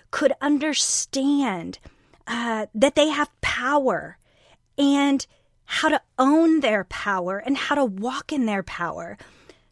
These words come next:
So I began this adventure and this journey to create places and spaces and communities for women to cultivate their own unique power.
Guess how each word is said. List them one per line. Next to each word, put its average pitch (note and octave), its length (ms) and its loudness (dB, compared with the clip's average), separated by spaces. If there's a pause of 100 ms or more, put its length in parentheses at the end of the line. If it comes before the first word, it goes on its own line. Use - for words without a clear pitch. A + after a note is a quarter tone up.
(120)
So E4+ 140 4
I F#4 140 6
began C4+ 580 0
this B3 260 -2 (140)
adventure A#3 800 2
and G#3+ 120 2
this A#3+ 180 -4
journey B3 560 0
to - 180 -4
create C4 480 -2
places A3 960 -2
and A#3+ 120 -2
spaces D4+ 880 -2
and A#3+ 160 -4
communities C4 800 0 (360)
for D4 140 0
women C4 540 2
to - 260 -6
cultivate B3 920 -2
their A3 200 0
own G#3+ 240 -2
unique G#3 340 -6
power. - 560 -2